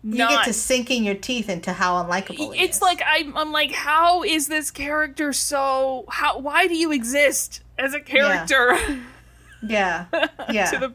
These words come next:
Speaker 2: yeah.
Speaker 1: I hear ya.
Speaker 2: I mean, I'm, he, listen,
Speaker 1: We,
Speaker 2: fine.
Speaker 1: we're, we've been talking about him for ten minutes. It's
Speaker 2: I
Speaker 1: clearly a
Speaker 2: know.
Speaker 1: well-written character. Yeah.
Speaker 2: E-, exactly, but it's like, you would be fine without this character on the show, clearly.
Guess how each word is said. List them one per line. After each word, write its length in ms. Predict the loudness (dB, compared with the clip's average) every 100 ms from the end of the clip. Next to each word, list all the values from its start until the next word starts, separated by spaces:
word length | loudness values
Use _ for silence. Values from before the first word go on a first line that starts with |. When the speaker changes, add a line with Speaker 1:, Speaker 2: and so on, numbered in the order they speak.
| -6
Speaker 2:
yeah. 260 | -2 0
Speaker 1:
I 120 | 0 0
hear 200 | 0 0
ya. 280 | -2 -4 -8 0
Speaker 2:
I 80 | 2
mean, 180 | 2 2
I'm, 220 | 0 -2 -6 -18 -18
he, 240 | -8 -8 -8 _ -6
listen, 480 | -2 0 0 -2 -8 _ -20 -20 -20 -20 _ -10
Speaker 1:
We, 80 | -2
Speaker 2:
fine. 200 | 4 6
Speaker 1:
we're, 200 | 4 2
we've 220 | 2 2
been 140 | 0 2
talking 320 | 2 2 0
about 260 | 4 4
him 80 | 4
for 100 | -2
ten 320 | -2 -2 0
minutes. 280 | 0 0 0
It's 160 | -2 -4
Speaker 2:
I 20 |
Speaker 1:
clearly 400 | 4 6 6 4
a 40 |
Speaker 2:
know. 140 | 4 4
Speaker 1:
well-written 440 | 4 4 2 -2 0
character. 560 | 4 4 2 -2 -8 -2
Yeah. 400 | 2 2 2 -2
Speaker 2:
E-, 120 | -2
exactly, 560 | 0 4 4 4 0 -2
but 160 | -2
it's 240 | -2 -4 -4
like, 420 | -4 -6 -12 -20 -20 -20 -20
you 540 | -20 -10 -10 -2 0 0
would 140 | 0
be 100 | -4
fine 360 | -2 2 2 0
without 320 | 0 -2 -2
this 140 | -6
character 380 | -2 0 0 -4
on 80 | -8
the 140 | -8
show, 260 | -10 -8 -8
clearly. 680 | -8 -4 -2 -2 -6 -8